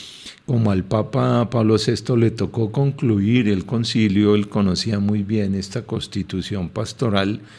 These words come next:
y creo que toda la, las ideas y, y el espíritu de esta octogésima Adveniens está, viene del concilio, especialmente de esta constitución pastoral de la Iglesia, Gaudium et Spes.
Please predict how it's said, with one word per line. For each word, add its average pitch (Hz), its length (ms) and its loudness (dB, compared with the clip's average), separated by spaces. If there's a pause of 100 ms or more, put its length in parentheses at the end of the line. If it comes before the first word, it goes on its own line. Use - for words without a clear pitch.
(420)
y 113 100 2
creo 117 420 4
que 117 320 2 (220)
toda 117 340 6
la, 110 320 6 (720)
las 113 300 0
ideas 104 640 4 (420)
y, 113 80 0
y 123 720 0
el 101 120 2
espíritu 131 920 4 (500)
de 101 360 4
esta 110 720 0 (240)
octogésima 110 840 2
Adveniens 107 760 2
está, 117 680 -2
viene 123 520 2
del 90 240 -2
concilio, 110 800 -2 (340)
especialmente 95 960 0
de 90 200 2
esta 95 400 -4
constitución 92 840 -4
pastoral 92 560 -2
de 113 120 0
la 131 80 4
Iglesia, 107 440 0
Gaudium 90 480 -2
et 85 60 -2
Spes. - 580 -6